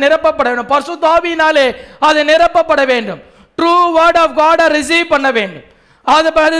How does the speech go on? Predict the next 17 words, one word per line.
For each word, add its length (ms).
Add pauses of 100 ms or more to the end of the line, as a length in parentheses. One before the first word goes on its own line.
இல்லாம 340 (140)
dogmas 500
and 160
creeds-ஐ 340 (100)
ரிசீவ் 320
பண்ணக்கூடாது. 580 (400)
இன்னைக்கு 280
true 140 (120)
word 200
of 140
God 140 (100)
வந்திருக்கிறது. 480
ஆமென். 260 (1300)
இப்போ 240
இந்த 100 (100)
கடைசி 260 (100)
காலத்திலே 420